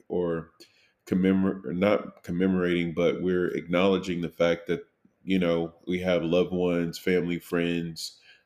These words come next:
um, and, and just people who've passed away. And, uh, this is a prayer that's all about life. So if you really look at the Kaddish and what it represents and the liturgy itself,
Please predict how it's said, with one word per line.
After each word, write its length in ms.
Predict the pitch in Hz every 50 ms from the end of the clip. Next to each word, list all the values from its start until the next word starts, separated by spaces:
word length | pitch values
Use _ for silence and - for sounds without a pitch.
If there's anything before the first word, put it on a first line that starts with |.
| _ _
um, 440 | - 76 80 78 78 78 76 78 78 - _ _ _ _ _
and, 400 | - 87 85 82 80 76 - - -
and 320 | - - 87 85 80 80 - _ _ _ _ _ _ _ _ _ _ _ _ _
just 300 | 95 92 92 92 - -
people 580 | - 107 107 107 107 110 107 101 98 95 95 95 - _ _
who've 220 | _ 107 101 98 98
passed 360 | 104 98 98 92 92 - -
away. 420 | 85 87 98 110 101 85 85 - - _ _ _ _ _ _ _ _ _ _ _ _ _ _ _
And, 600 | - 90 90 87 87 87 87 85 85 85 - -
uh, 220 | - 76 87 87 85
this 260 | 85 95 95 95 95
is 60 | 87
a 80 | 85 82
prayer 240 | - - 95 90
that's 200 | 87 85 82 -
all 160 | 95 90 87 85
about 300 | 78 85 80 64 52 64
life. 460 | 80 85 87 82 78 76 - - - _
So 220 | - - - 87
if 120 | 85 - -
you 140 | 87 85 85
really 240 | 92 95 92 92
look 200 | 90 87 87 87
at 140 | 95 87 -
the 80 | - 78
Kaddish 560 | - - - 90 92 85 85 85 80 - -
and 180 | 82 82 82 82
what 140 | 85 82
it 60 | 80 76
represents 760 | 80 85 82 - 85 78 76 87 87 87 85 78 - - -
and 220 | 80 76 78 82 - _ _ _ _ - - _ _ _ _ _
the 180 | - - 98
liturgy 640 | 92 87 85 95 98 107 117 110 95 85 90 87 82 76
itself, 720 | - - - - 101 104 95 80 76 - - - - _